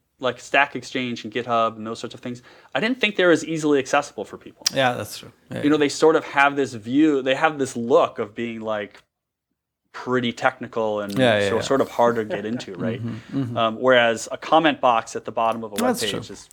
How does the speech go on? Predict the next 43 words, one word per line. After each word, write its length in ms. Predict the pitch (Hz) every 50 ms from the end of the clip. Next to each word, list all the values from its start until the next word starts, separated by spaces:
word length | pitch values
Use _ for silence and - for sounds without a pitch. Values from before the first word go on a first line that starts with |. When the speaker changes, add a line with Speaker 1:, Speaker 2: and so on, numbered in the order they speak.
| - -
Speaker 2:
Yeah. 120 | - - -
Speaker 1:
you 60 | -
know, 160 | 95 85 - _ _ _ _ _ _ _ _ _ _
so. 220 | - - 95 87 _ _ - - - - - - - - - -
Um, 80 | - 101
Speaker 2:
So 200 | 92 - 185 170
you 120 | 160 160
set 200 | 156 - 196 185
it 100 | 175 165
up 100 | 160 147
in 100 | 147 135
WordPress, 460 | 123 131 139 139 - - 160 143 143 -
probably? 400 | - 143 135 135 147 147 160 160 _ - - _ _ -
Speaker 1:
Yeah, 180 | - 135 135 123
it's 100 | 117 -
set 80 | 135 131
up 80 | 131
in 100 | 139 127
WordPress, 420 | 117 107 98 - - 87 - - -
yeah. 120 | 104 101 - _ -
Speaker 2:
Yeah, 260 | 123 117 113 - 104
and, 140 | 113 - -
and 200 | - 123 117 117
just 260 | - 135 120 - - _ _ _ -
use 300 | - 123 127 127 127 123
the 120 | - 127
blogging 420 | - - 123 113 117 117 113 117 117
system 320 | - 131 117 - - 127
and 280 | 113 113 113 117 120 -
customize 560 | - 139 123 - - 123 117 117 120 - -
it 80 | - 110
so, 360 | - 131 127 120 120 123 - -
so 180 | - - -
it 240 | - - _ - - -
fits 300 | - - - 139 123 -
for 160 | - - 120
your 80 | 117 117
purpose. 460 | 120 - - 127 123 - - - - - - -
Mm. 80 | 151 135
Speaker 1:
Right, 220 | 127 101 98 - _ -
right, 200 | 123 120 104 98
exactly, 420 | - 104 104 101 92 - - 92 90 -
yeah. 140 | 95 90